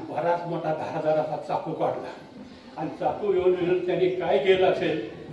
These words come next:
तर आपल्या तळ हातावर त्या माहिल्या बोटावरची जी रेषा अर्धीच होती, ती त्यानं खालीपासून जी ओढली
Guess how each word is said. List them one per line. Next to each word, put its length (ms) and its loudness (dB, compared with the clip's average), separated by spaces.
तर 60 -4
आपल्या 340 0
तळ 360 8
हातावर 580 8
त्या 140 2
माहिल्या 320 -2
बोटावरची 600 -2
जी 200 2
रेषा 360 4
अर्धीच 400 2
होती, 240 0
ती 180 -8
त्यानं 240 2
खालीपासून 500 -4
जी 120 -4
ओढली 400 4